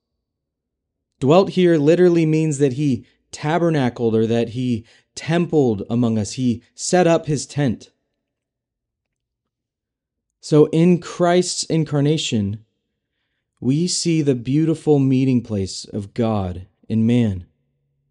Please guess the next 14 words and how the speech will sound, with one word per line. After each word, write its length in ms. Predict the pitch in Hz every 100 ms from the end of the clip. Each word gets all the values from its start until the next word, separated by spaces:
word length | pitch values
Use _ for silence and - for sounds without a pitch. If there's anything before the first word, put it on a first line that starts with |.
| _ _ _ _ _ _ _ _ _ _ _ -
As 120 | 101
we've 100 | 117
already 140 | 139 156
talked 280 | 175 180
about, 200 | 156 127
Jesus 480 | 113 139 180 175 156
shares 440 | - 180 185 190 165
in 80 |
the 80 | 156
divine 400 | 143 131 139 165
nature 280 | 160 170 160
with 140 | 147
the 80 | 127
Father, 600 | 110 156 175 151 104 95